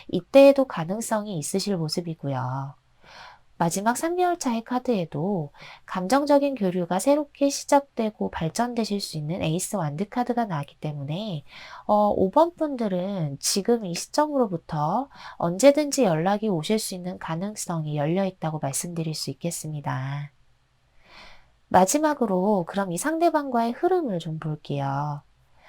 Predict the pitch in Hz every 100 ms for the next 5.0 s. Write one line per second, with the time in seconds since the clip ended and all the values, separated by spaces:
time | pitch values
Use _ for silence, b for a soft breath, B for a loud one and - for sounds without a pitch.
0 | b b b _ 208 202 214 339 381 359
1 | 320 277 220 220 220 196 151 170 262 262
2 | 262 247 214 160 156 180 196 165 151 233
3 | 220 190 160 165 233 254 247 208 208 156
4 | 160 170 185 185 175 147 147 190 202 151